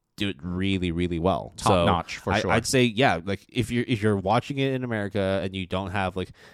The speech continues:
Speaker 1: Japanese subs, English sub-, uh, uh, Japanese dubs, English subtitles, you're completely fine, if not even better, watching it in English dub.
Speaker 2: Uh, I think, uh, there are very few shows that I would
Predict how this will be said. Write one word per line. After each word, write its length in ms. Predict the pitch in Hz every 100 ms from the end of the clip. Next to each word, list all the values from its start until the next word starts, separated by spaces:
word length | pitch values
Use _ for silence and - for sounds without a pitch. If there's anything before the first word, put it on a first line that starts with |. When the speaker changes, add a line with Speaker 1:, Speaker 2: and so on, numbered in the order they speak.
| _
Speaker 1:
Japanese 520 | - 98 98 98 92 87
subs, 500 | - 98 92 90 -
English 480 | 95 95 90 - - -
sub-, 260 | 98 95
uh, 140 | 101 107 110
uh, 180 | 120 226
Japanese 340 | 120 127 104
dubs, 260 | 101 98 -
English 280 | 104 101 -
subtitles, 480 | 107 120 120 156 - _ _ _
you're 120 | 101
completely 580 | 98 92 - 110 110 98
fine, 320 | - 95 87 85
if 160 | 104
not 140 | 107 101
even 200 | 92 87
better, 380 | 101 104 - - _ _
watching 320 | 101 95 - 90
it 140 | 90
in 240 | 90 87
English 320 | 85 95 85 -
dub. 220 | 62 - _ -
Speaker 2:
Uh, 220 | 117 110 -
I 180 | 117 143
think, 520 | - 135 123 - - _ -
uh, 360 | 113 82 - - - _ _ _ _ -
there 200 | 127 123
are 60 | 110
very 320 | 123 131 131
few 260 | - 127
shows 520 | 117 - 113 107 107 -
that 180 | 95 -
I 240 | 104 107
would 560 | 104 101 98 92 90